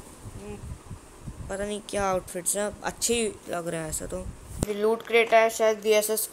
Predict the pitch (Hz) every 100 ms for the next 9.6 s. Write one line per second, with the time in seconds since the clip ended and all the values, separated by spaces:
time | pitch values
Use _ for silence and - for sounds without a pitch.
0 | - 202 202 208 214 196 208 202 220 214
1 | 220 202 208 208 220 226 - 220 220 220
2 | 208 202 220 233 226 - - - - -
3 | - - - - - - 185 202 214 214
4 | 214 208 190 214 - 220 220 202 208 214
5 | 214 208 214 214 - 240 240 226 208 226
6 | 220 190 170 170 202 226 - - - -
7 | - - - - - 196 - 226 226 196
8 | 185 185 196 202 - 202 202 208 175 156
9 | 175 175 170 170 160 180